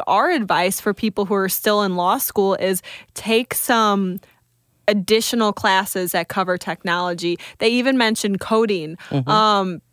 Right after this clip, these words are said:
Speaker 1: business management, whatever it is, because it's such an important part of the future in the legal industry. But because the industry itself is a little slower to adapt, you kinda need to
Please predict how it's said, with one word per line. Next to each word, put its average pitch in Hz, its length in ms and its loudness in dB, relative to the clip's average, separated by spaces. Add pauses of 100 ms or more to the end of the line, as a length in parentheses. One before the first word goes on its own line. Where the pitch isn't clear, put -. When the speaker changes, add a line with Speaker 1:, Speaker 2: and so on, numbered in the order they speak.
Speaker 1:
business 226 500 0
management, 220 540 0
whatever 240 640 0
it 233 240 0
is, 208 400 2
because 202 640 0 (320)
it's 214 220 -2
such - 420 0
an 247 80 -2
important 208 560 0
part 196 320 0
of 185 160 -4
the 185 100 -4
future 202 480 -2
in 196 120 -2
the 185 100 -2
legal 185 380 0
industry. 254 560 -2 (240)
But 202 180 0
because 392 540 -2
the 269 120 -4
industry 214 460 -2
itself 240 420 -2
is 214 140 -4
a 214 80 -2
little 202 300 -2
slower 202 420 0
to - 160 -6
adapt, 214 560 -2 (280)
you 226 100 -4
kinda 302 400 -4
need 254 220 0
to 190 280 0